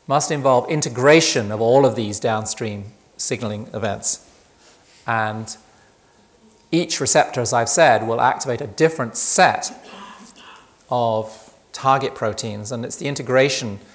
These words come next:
of these target proteins, plus presumably the preset state of the cell. So different cells respond to the same factor in different ways. So integration is going to be an important, uh, component then of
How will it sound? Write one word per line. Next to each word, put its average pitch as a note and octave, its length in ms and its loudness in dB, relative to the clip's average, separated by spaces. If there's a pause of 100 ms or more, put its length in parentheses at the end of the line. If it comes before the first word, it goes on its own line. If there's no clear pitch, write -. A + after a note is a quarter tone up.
(600)
of C3+ 220 0
these A#2 140 -4
target A2+ 280 -4
proteins, A#2 480 -6 (300)
plus - 400 6
presumably D3+ 640 0
the A2 100 -2
preset - 640 -2
state B2+ 420 2
of G#2 100 -6
the G#2+ 80 -4
cell. G#2+ 420 0
So A2+ 180 -2
different A2+ 360 -4
cells A#2 500 0
respond A2+ 640 -6 (800)
to - 100 -10
the G#2+ 100 -8
same A#2+ 340 -2
factor - 440 -4
in F#2+ 80 -8
different - 280 -12
ways. G#2+ 380 -10 (1200)
So C#3 120 -6
integration D3+ 540 4
is A#2+ 80 -2
going C3 140 -2
to B2 60 -8
be A#2+ 100 -8
an A2+ 60 -6
important, A2+ 640 -8
uh, G#2+ 440 -10
component C3 580 0
then G#2+ 160 -6
of G#2 220 -10